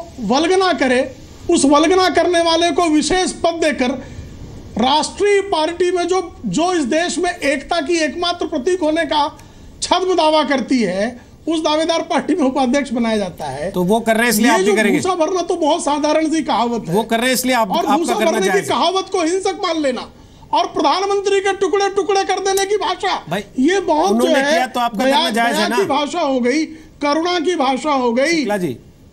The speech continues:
Speaker 1: ये
Speaker 2: उन्होंने
Speaker 1: ए-,
Speaker 2: किया इसलिए
Speaker 1: राष्ट्रीय
Speaker 2: आपका
Speaker 1: एकता
Speaker 2: करना
Speaker 1: की
Speaker 2: जायज है?
Speaker 1: भाषा को मैं जायज नहीं ठहरा रहा हूँ, बिल्कुल जायज नहीं ठहरा रहा हूँ। सिर्फ मैं इतना कह रहा हूँ, भूसा भरना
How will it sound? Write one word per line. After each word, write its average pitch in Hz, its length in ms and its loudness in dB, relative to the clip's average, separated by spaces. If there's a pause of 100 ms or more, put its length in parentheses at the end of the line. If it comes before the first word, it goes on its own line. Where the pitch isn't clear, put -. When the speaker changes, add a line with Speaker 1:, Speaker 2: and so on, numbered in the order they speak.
Speaker 1:
ये 254 140 2
Speaker 2:
उन्होंने 240 200 2
Speaker 1:
ए-, 311 120 2
Speaker 2:
किया 311 140 0
इसलिए 240 200 -2
Speaker 1:
राष्ट्रीय - 20 2
Speaker 2:
आपका 339 120 2
Speaker 1:
एकता 226 200 -2
Speaker 2:
करना 240 120 0
Speaker 1:
की 226 60 2
Speaker 2:
जायज 214 140 2
है? 277 60 -2
Speaker 1:
भाषा 294 180 -2
को 320 60 -2
मैं 381 160 -2
जायज 359 320 0
नहीं 427 120 0
ठहरा 370 260 -2
रहा 277 120 -2
हूँ, 196 140 -12 (380)
बिल्कुल 339 360 2
जायज 359 280 0
नहीं 381 120 2
ठहरा 330 220 2
रहा 285 100 0
हूँ। - 340 -10
सिर्फ 381 240 0
मैं 415 120 0
इतना 349 280 0
कह 302 160 0
रहा 294 120 0
हूँ, 349 120 -2
भूसा 285 360 0
भरना 277 360 0